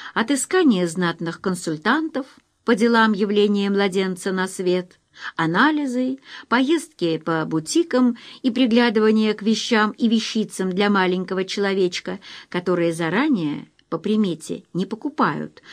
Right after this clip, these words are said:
но присмотреться, приглядеться, выбрать лучшее и заранее составить перечень ведь никому не возбраняется.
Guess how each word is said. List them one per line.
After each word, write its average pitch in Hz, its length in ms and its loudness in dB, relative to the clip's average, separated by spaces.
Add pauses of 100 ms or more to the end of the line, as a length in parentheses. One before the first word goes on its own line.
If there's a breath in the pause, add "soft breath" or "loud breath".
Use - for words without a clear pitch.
(220 loud breath)
но 339 320 4
присмотреться, 214 1300 0
приглядеться, 196 1160 0 (220 loud breath)
выбрать 196 520 2
лучшее 180 680 2
и 190 60 2
заранее 185 560 2
составить 165 580 -6
перечень 247 540 0 (200 loud breath)
ведь - 220 -4
никому 208 380 2
не 226 140 6
возбраняется. 170 880 0